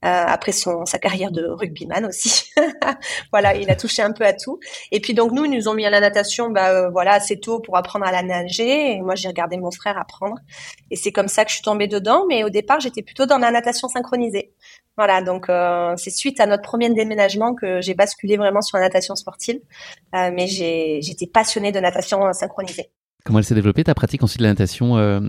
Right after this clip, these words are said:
Speaker 2: au plus haut niveau, au fil des, des années, parce que c'est le plus haut niveau, c'est, tu, tu l'as atteint. Quelle place tu, tu l'as donnée ? Est-ce que ça a été, euh, pour toi, euh,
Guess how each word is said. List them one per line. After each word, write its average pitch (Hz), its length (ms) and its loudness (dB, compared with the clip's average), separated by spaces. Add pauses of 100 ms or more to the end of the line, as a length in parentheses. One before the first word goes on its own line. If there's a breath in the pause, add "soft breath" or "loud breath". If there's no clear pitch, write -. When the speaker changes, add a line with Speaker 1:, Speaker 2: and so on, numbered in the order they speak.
(140)
Speaker 2:
au 110 120 0
plus - 160 -2
haut 104 80 6
niveau, 107 560 2
au 110 60 -4
fil - 160 -8
des, 98 280 0
des 98 140 0
années, 104 100 4
parce 101 140 -4
que - 60 -16
c'est 110 100 -4
le 101 160 -2
plus - 120 -4
haut 101 60 2
niveau, 101 220 0
c'est, 98 220 -8 (120)
tu, 101 160 -8
tu - 140 -8
l'as 95 120 2
atteint. 120 380 0
Quelle - 140 -2
place 110 180 2
tu, 101 380 -2
tu - 160 -18
l'as 98 80 4
donnée ? 107 340 4
Est-ce 123 140 0
que - 80 -10
ça - 100 -6
a 95 60 0
été, 101 200 -4
euh, 95 280 0
pour - 140 -14
toi, - 180 0
euh, 95 200 2